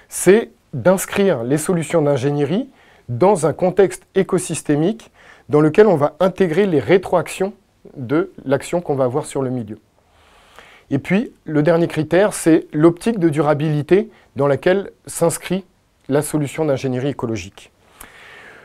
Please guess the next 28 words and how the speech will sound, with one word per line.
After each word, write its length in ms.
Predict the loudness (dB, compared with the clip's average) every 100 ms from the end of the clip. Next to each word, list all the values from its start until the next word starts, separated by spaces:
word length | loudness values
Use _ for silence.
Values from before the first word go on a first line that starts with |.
| -20 _ _
Donc 120 | -4 -2
si 240 | 2 4
on 640 | 6 6 4 2 2 0 -2 -6
considère 440 | -6 0 2 4
l'ingénierie 440 | 4 4 2 2
conventionnelle, 680 | 0 0 0 0 4 4 2 -2
eh 80 | 0
bien, 220 | 2 4
euh, 380 | 4 4 4 2
finalement, 360 | 0 2 2
elle 120 | 2
ne, 680 | 4 4 4 2 0 -2 -6
elle 160 | -6 -2
ne 60 | 2
répond 300 | 2 2 2
à 20 |
aucun 240 | 2 0
de 60 | 0
ces 100 | -6
critères. 380 | -6 -10 -10 -14 _ _ _ _ _ _ _ -20 _ _
Donc 220 | -4 0
elle 100 | -2
se 120 | -2 -8
trouve 260 | -4 -2
au 80 | -2
centre 340 | -2 -2 -2
du 80 | -4
référentiel. 600 | -4 -4 -8 -10 -14 -18